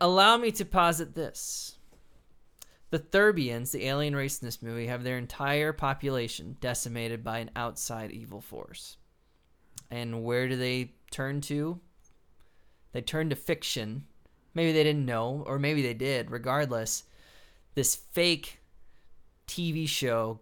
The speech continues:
gives them hope, gives them a purpose, gives them a reason to fight, and inspires them. So in a world that can be really terrible, I mean, I think escaping into a world where people work together using their skills, talents,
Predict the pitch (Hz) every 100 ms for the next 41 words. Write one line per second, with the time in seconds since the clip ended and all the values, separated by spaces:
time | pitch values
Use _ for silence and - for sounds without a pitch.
0 | - 139 127 110 117 104 127 120 - -
1 | - 131 117 120 110 - 127 120 110 113
2 | - - 131 127 120 113 120 123 120 113
3 | - 120 107 - - - - - - -
4 | 135 135 113 - 113 110 - - 120 131
5 | 127 85 - 78 80 - - - _ -
6 | _ - - _ - 170 180 165 175 196
7 | 202 175 165 147 151 151 135 139 120 135
8 | 120 233 110 127 - - - 131 127 127
9 | 131 143 139 - - 143 139 135 127 131
10 | 135 - 139 127 113 123 127 117 117 117
11 | - 143 127 120 131 - 131 127 127 131
12 | 123 123 120 110 - 131 127 131 - 113
13 | 113 117 117 -